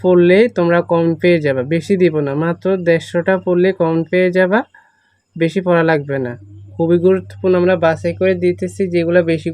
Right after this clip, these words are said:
গুরুত্বপূর্ণ প্রত্যেক বোর্ডের জন্য, এগুলো পড়লেই হয়ে যাবে। কেমন? তো তোমরা পরবর্তী আপডেট এবং সাজেশনগুলো পেতে প্রত্যেকে চ্যানেলটি সাবস্ক্রাইব করে পাশে থাকা বেল আইকনটি on করে রাখবা। তোমরা অনেকে মনে করতেছো যে পরীক্ষা হবে না, অবশ্যই পরীক্ষা হবে।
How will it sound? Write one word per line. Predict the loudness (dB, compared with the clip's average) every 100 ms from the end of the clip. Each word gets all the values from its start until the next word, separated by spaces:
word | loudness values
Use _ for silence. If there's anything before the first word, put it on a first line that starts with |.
| -2
গুরুত্বপূর্ণ | -2 -4 -8 -4 -4 -2
প্রত্যেক | -4 -4 -6 -4
বোর্ডের | -2 -2 -2
জন্য, | -4 -4
এগুলো | -2 -2 -4
পড়লেই | -4 -2 -2 -2
হয়ে | -6 -6
যাবে। | -8 -8
কেমন? | -4 -2 -4 -8 _ _ _ _ _ _ _ -6
তো | -2
তোমরা | -2 -2
পরবর্তী | 0 0 0 -6 _ 0 0
আপডেট | 0 -2 -2 0
এবং | 0 -2
সাজেশনগুলো | -2 -4 -4 -2 0 0 -2
পেতে | -4 -4 -6 -4
প্রত্যেকে | -6 -6 _ -8 -4 -4
চ্যানেলটি | -4 -4 -4 -6
সাবস্ক্রাইব | -8 -8 -8 -2 -2 -2 -4
করে | 0 0 -2 -16 -20 _ _ -4
পাশে | -2 0
থাকা | 0 2
বেল | 2 0
আইকনটি | 2 0 2 2 2
on | 0
করে | 0 2
রাখবা। | 2 0 -2 -2
তোমরা | 0 0 0
অনেকে | 0 -2 -2
মনে | 0 0 -2
করতেছো | -6 -6 -6 -4 -2
যে | -2 -2
পরীক্ষা | -4 -4 -6 -4
হবে | -2 0
না, | 0 0
অবশ্যই | -2 -6 -6 -2
পরীক্ষা | -4 -4 -4
হবে। | -2 -2